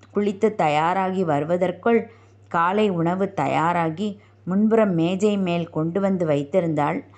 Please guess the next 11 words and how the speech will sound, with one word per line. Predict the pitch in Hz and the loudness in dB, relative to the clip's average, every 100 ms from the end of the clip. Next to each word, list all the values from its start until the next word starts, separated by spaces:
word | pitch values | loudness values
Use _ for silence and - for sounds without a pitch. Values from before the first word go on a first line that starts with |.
| - - - | -20 -20 -4
ரேஷ்மிக்குள் | 160 190 190 202 196 - 170 | 2 2 2 -4 -4 -2 0
இருந்த | 156 156 175 | 0 0 0
இனியா. | 196 160 170 175 165 - - - - - - - - | 0 0 0 0 -4 -8 -20 -20 -20 -20 -20 -18 -12
விஷால் | 151 - 175 185 | -6 -2 0 2
எதுவும் | 156 147 170 185 180 | 2 0 0 -2 0
பேசாமல் | 170 165 165 165 160 196 202 - - - - | 2 2 2 0 0 0 -2 -8 -20 -10 -2
மே-, | 165 185 185 180 | 0 0 -2 -4
மேஜை | 175 190 196 196 | -2 0 2 2
எதிரே | 165 156 165 165 | 4 2 2 0
வந்து | 151 156 175 | 0 0 0
அமர்ந்தான். | 170 151 170 170 156 | 0 0 -2 0 -2